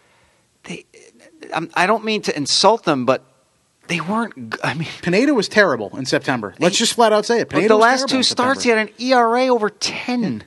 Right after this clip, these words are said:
Speaker 2: Pineda was terrible in September.
Speaker 1: This
Speaker 2: And
Speaker 1: against
Speaker 2: Nova,
Speaker 1: the Red Sox and Orioles.
Speaker 2: And Nova, if you take his season in two halves, the first eight or nine when he came back, and then the second half, he was a much different pitcher too. It,
Speaker 1: And
Speaker 2: again
Speaker 1: that hurt.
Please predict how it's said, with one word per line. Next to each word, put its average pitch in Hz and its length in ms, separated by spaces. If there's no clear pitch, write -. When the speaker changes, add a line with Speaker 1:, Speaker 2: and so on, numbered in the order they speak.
Speaker 2:
Pineda 190 320
was 208 140
terrible 214 300
in 190 60
September. 180 360
Speaker 1:
This 269 100
Speaker 2:
And - 100
Speaker 1:
against 220 160
Speaker 2:
Nova, 240 180
Speaker 1:
the 240 60
Red 277 240
Sox 277 340
and 269 100
Orioles. 247 760
Speaker 2:
And 196 220
Nova, 214 260
if 196 260
you 214 100
take 214 240
his 226 180
season 214 300
in 180 100
two 220 200
halves, 180 360
the 147 80
first 175 420
eight 175 160
or 190 80
nine 185 360
when 185 120
he 185 60
came 185 180
back, 180 200
and 175 120
then 147 80
the 131 80
second 165 360
half, 196 300
he 190 160
was 185 140
a 190 40
much 185 200
different 180 260
pitcher 185 240
too. 208 220
It, - 240
Speaker 1:
And 170 140
Speaker 2:
again 202 160
Speaker 1:
that 233 120
hurt. 240 520